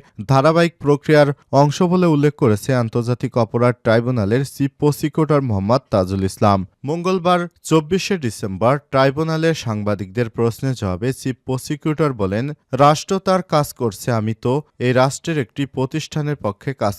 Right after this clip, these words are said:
করছি। আমাদের রিকোয়েস্টের ভিত্তিতে রাষ্ট্র সেই ব্যবস্থা নিয়েছে। সুতরাং এই বিচার প্রক্রিয়া ত্বরান্বিত করতে সরকার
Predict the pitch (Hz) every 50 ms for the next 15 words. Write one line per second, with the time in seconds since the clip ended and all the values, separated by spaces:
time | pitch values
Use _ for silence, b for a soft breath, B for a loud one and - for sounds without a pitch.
0 | - - 107 98 - - - 110 104 98 - _ _ - 113 110 113 110 120 123
1 | 120 117 135 _ _ - 127 120 135 156 - - 196 190 - - - 190 180 143
2 | 110 117 123 - - 131 104 - 120 135 147 143 135 131 127 - - 147 151 -
3 | - - 143 139 120 104 110 107 104 117 117 - - 127 113 104 101 95 95 -
4 | - 113 107 - - 135 123 - 143 135 135 131 131 131 - - - 117 117 113
5 | 110 - _ _ - 107 104 135 143 - - 185 175 - - 139 98 - - 113
6 | 120 135 - - 131 127 127 127 131 135 127 - - 139 131 - 92 - - -
7 | 135 139 143 - - 123 113 107 - 131 127 127